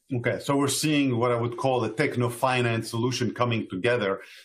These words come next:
The other big advancement I s-, uh, I think we saw that we need to talk about is the set of sectoral, uh, agreements, correct? So we had an, a very important, uh, agreement on methane. We can talk about thirty percent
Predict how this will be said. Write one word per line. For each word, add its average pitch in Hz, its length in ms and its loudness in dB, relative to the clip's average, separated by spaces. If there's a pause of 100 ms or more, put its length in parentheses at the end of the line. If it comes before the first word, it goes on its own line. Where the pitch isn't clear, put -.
The 123 160 0
other 156 220 2
big 135 220 0
advancement 120 640 0
I 107 100 -2
s-, - 180 -8 (100)
uh, 117 260 0
I 117 80 -2
think 117 180 -2
we 101 120 -2
saw 117 460 0 (220)
that 110 120 0
we 113 80 2
need 107 160 -2
to - 80 -16
talk 175 240 0
about 117 380 2 (100)
is 120 200 -2
the 120 120 -2
set 123 460 -2
of 120 80 -8
sectoral, 120 920 -2 (340)
uh, 107 220 0 (100)
agreements, 123 720 0 (400)
correct? 123 280 0
So 123 80 0
we 113 140 0
had 123 260 2
an, 117 240 -2
a 117 60 -4
very 120 220 2
important, 117 500 0
uh, 135 140 -4
agreement 120 480 0
on 104 280 -2
methane. 135 560 0
We 110 120 -4
can 104 160 -2
talk 113 180 2
about 113 460 4
thirty 123 220 2
percent 113 500 0